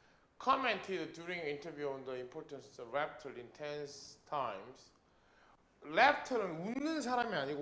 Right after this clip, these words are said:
웃음이란 뜻이에요. 그런 긴장된 순간에, 텐스가 되게 긴장감이 있는 그런 시간에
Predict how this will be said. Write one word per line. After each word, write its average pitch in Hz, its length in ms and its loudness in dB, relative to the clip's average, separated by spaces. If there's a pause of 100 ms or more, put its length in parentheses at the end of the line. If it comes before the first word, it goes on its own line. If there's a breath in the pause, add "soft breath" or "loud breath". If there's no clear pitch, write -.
웃음이란 220 680 -4
뜻이에요. 123 460 -10 (960 soft breath)
그런 214 380 0
긴장된 202 720 0
순간에, 175 560 -2
텐스가 190 520 -8
되게 131 200 -10
긴장감이 151 680 -4
있는 127 240 -10
그런 139 180 -8
시간에 143 580 -4